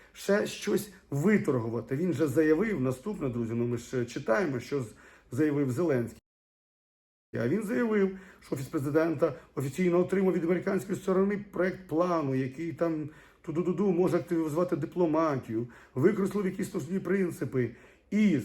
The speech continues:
президент найближчими днями розраховує обговорити з президентом Трампом наявні дипломатичні можливості та основні пункти, які потрібні до миру. Радує в цій ситуації те, що меседж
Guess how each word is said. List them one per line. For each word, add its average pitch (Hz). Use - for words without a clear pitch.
президент 156
найближчими 190
днями 170
розраховує 143
обговорити 131
з -
президентом 139
Трампом 120
наявні 151
дипломатичні 147
можливості 143
та 139
основні 131
пункти, 180
які -
потрібні 143
до 131
миру. 113
Радує 196
в 139
цій 139
ситуації 123
те, 214
що 147
меседж 175